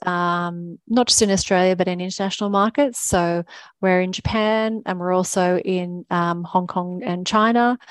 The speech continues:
Um, so I think we've, we've got some other sort of, um, countries that we are working towards selling in at the moment. So I think it's just, um,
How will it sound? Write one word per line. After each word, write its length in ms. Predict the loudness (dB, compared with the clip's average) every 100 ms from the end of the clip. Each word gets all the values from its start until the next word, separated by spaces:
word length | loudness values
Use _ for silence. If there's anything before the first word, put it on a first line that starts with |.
| -20 -14 -2
Um, 360 | 0 2 0 -4
so 220 | -2 0
I 100 | 0
think 300 | -2 -6 -2
we've, 300 | -4 -4 -4
we've 140 | -4
got 180 | -4 -4
some 160 | -2 0
other 280 | 0 0 -2
sort 260 | -2 -4
of, 260 | -4 -8 -18 -20 -16 -4
um, 440 | 2 2 0 -4
countries 560 | -2 -2 -2 -4 -4 0
that 180 | -2 0
we 220 | -2 0
are 420 | 0 0 0 -2
working 600 | -2 -2 -2 -6 -10 -10
towards 680 | -6 -4 -2 -2 -4 -6 -8 -6
selling 340 | -2 -2 -2
in 140 | -4 -4
at 80 |
the 80 | -4
moment. 400 | -4 -2 -2 -4
So 120 | -4
I 40 | -4
think 200 | -4 -6
it's 140 | -4
just, 400 | 0 0 0 -8 -12 -18 -18 -4 2
um, 520 | 4 4 0 -8